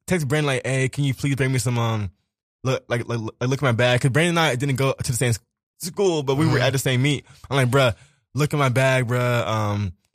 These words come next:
Speaker 1: and bring it to the bathroom. Like, I, I'm in a third stall, blah, blah, blah."
Speaker 2: Yuck.
Speaker 1: And, um,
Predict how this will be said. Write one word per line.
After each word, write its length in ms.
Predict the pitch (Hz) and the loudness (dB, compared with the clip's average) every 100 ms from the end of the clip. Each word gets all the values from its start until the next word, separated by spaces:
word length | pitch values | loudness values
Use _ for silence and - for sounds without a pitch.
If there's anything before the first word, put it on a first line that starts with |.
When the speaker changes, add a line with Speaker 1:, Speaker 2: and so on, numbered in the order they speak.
| _ | _
Speaker 1:
and 80 | 127 | -2
bring 140 | 127 | 0
it 80 | 123 | 0
to 60 | 127 | -2
the 60 | |
bathroom. 480 | 117 123 123 123 120 | 0 0 0 -2 0
Like, 140 | 113 - | -2 -2
I, 140 | 110 - | -6 -2
I'm 140 | 123 | 0
in 60 | 135 | 0
a 40 | 113 | 0
third 240 | 120 123 | 0 -2
stall, 460 | 107 120 120 120 117 | 0 2 2 2 0
blah, 160 | 117 | -2
blah, 20 | 113 | 0
blah." 300 | 120 120 113 - 101 | 0 0 -2 -8 -16
Speaker 2:
Yuck. 360 | 95 92 - - _ _ 98 _ | -10 -8 -10 -20 _ _ -20 _
Speaker 1:
And, 320 | 117 113 104 | -4 -4 -2
um, 440 | 101 101 98 98 | -2 -2 -2 -2